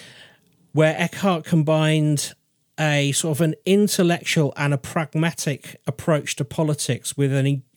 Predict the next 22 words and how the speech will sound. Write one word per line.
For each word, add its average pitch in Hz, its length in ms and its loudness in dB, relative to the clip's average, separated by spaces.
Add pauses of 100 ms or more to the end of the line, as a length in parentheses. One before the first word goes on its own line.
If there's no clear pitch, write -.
(120)
uh, 135 180 0
this 139 220 -2
sort - 280 -6
of 170 140 -4
enthusiasm 160 840 0
for - 140 -4
Nordic 143 560 0
folklore 127 720 -4 (520)
and 135 320 0
mystical 170 500 0
roots 147 400 -2
of 135 180 0
Germanic 131 440 -2 (140)
religion. 131 560 -2 (960)
And 160 140 4
he 160 140 4
published 214 460 0
an 190 180 4
article 175 580 0
called 147 260 -2
The 156 80 0
Midgard 175 1080 2